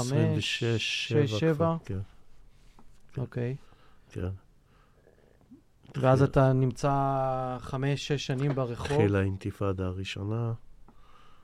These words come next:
Speaker 1: התחילה עזה, ה-
Speaker 2: חזרת למילואים?
Speaker 1: חזרתי למילואים, עשיתי מילואים עד לפני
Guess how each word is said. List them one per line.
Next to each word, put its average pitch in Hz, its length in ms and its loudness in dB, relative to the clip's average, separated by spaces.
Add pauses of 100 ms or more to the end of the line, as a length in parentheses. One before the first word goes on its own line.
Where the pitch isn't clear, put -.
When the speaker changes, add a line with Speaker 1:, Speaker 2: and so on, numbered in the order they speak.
(440)
Speaker 1:
התחילה 95 580 -4 (1160)
עזה, 110 380 -2 (360)
ה- 85 460 -8 (3500)
Speaker 2:
חזרת 123 380 0
למילואים? 120 580 2 (140)
Speaker 1:
חזרתי 107 460 -6
למילואים, 110 420 -4
עשיתי 110 280 -10
מילואים 104 420 -4
עד 107 120 -8
לפני 104 520 -8